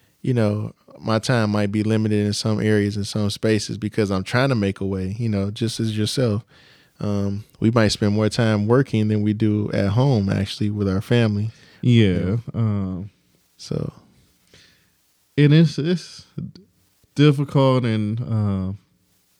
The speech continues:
Speaker 2: I got this two-year-old. Well, he, he's about to be two.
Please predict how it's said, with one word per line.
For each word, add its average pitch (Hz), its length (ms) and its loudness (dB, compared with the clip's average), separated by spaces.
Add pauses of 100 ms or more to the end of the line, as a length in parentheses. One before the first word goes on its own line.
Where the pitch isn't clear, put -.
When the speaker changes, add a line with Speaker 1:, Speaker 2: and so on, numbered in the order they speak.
(520)
Speaker 2:
I 110 100 2
got 113 260 0
this 117 200 2
two-year-old. 131 1040 4
Well, 107 220 -2
he, 117 220 0
he's 117 320 -4
about 120 320 -2
to 110 60 -8
be 107 220 -4
two. 101 560 -4